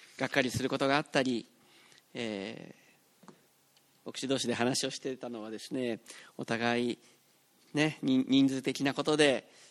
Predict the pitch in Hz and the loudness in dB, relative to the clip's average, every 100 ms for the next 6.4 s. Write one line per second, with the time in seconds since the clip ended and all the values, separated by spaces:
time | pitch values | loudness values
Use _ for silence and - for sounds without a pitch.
0 | _ 147 139 131 123 143 135 - 139 131 | _ -10 -8 -6 -4 -4 -4 -4 -6 -2
1 | 131 147 165 139 127 160 240 254 254 165 | -2 -2 -4 -6 -6 -4 -4 -4 -6 -6
2 | 131 131 127 131 131 131 135 123 - 131 | -6 -6 -4 -4 -4 -6 -6 -10 -6 -6
3 | 131 123 113 110 143 - 117 117 127 123 | -4 -6 -8 -8 -12 -8 -8 -6 -6 -6
4 | 104 110 123 123 _ - 95 87 _ _ | -6 -8 -10 -12 _ -16 -14 -16 _ _
5 | - - _ - 113 - 107 101 123 127 | -20 -20 _ -10 -10 -6 -6 -4 -2 -2
6 | 120 107 95 | -2 -4 -8